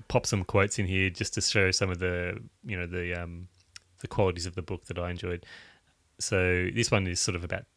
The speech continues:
the teen humour. "Our only hope was an old fallen log that disappeared into the shadows and undergrowth, but at least seemed to be going in the right direction.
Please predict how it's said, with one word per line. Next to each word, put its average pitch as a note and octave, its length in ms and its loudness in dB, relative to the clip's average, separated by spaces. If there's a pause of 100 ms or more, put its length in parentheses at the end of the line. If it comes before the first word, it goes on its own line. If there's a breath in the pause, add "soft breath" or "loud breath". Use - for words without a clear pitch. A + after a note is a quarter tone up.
(100)
the A2 80 -2
teen G2 280 2
humour. F2+ 380 -4 (840 loud breath)
"Our A#2+ 180 6
only D#3 280 8
hope A#2+ 300 6
was G#2 120 4
an G2+ 100 4
old G2+ 160 6
fallen A#2 500 4
log F2+ 260 2
that - 160 -6
disappeared A2+ 480 4
into A2+ 180 -2
the G#2 100 0
shadows F#2 500 2
and A2+ 120 -6
undergrowth, G#2 680 0
but A2 100 0
at B2+ 80 -2
least C3+ 240 4
seemed A#2+ 200 4
to A2 60 -6
be G#2 80 2
going G2+ 260 4
in F#2 60 0
the F2+ 80 0
right F#2 200 0
direction. F#2 540 -2